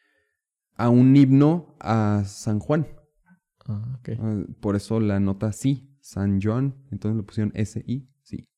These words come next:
Speaker 1: listo. Pero,
Speaker 2: Ah, ok.
Speaker 1: bueno, es todo un rollo, sí, una, cada sílaba tomó, tomó el nombre. Antes no, no tenían nombre las notas, ni notación, pero esa se le debe a los chinos.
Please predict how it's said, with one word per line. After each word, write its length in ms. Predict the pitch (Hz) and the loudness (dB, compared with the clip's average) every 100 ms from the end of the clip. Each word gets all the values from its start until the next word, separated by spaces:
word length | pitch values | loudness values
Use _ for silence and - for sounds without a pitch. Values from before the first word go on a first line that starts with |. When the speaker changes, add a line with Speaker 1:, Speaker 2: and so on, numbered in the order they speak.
| _ | _
Speaker 1:
listo. 260 | - - _ _ _ _ _ | -16 -16 _ _ _ _ _
Pero, 300 | - 113 110 | 0 4 4
Speaker 2:
Ah, 40 | 107 | 4
ok. 100 | 117 | 4
Speaker 1:
bueno, 220 | 139 123 | 4 4
es 100 | 123 | 2
todo 160 | 135 131 | 2 2
un 100 | 123 | 4
rollo, 140 | 95 | 2
sí, 140 | 92 95 | 2 2
una, 340 | 101 95 - _ _ - | 2 -2 -8 _ _ -12
cada 220 | - 95 107 | -2 -2 0
sílaba 800 | - 123 117 127 143 151 151 - | 4 6 6 4 2 -2 -4 -2
tomó, 400 | 104 98 98 - | 0 0 -2 -4
tomó 220 | 101 104 | -2 0
el 60 | 104 | 2
nombre. 180 | 117 | 2
Antes 240 | 117 139 117 | 2 2 4
no, 260 | 113 127 | 4 4
no 160 | 123 127 | 4 2
tenían 320 | 135 127 120 | 2 2 4
nombre 260 | 123 151 127 | 4 4 2
las 100 | 110 | 2
notas, 400 | 120 139 110 - _ _ _ _ _ _ _ _ | 0 -2 -6 -10 _ _ _ _ _ _ _ _
ni 180 | 110 120 | 6 8
notación, 560 | 117 113 101 - 131 123 | 8 6 0 4 4 4
pero 140 | 95 | 2
esa 140 | 117 | 0
se 360 | 117 - - 98 | -6 -12 -8 -2
le 100 | 92 | 2
debe 160 | 95 101 | 2 2
a 60 | |
los 160 | 101 92 | 0 -2
chinos. 420 | - 101 82 - | 0 0 0 -12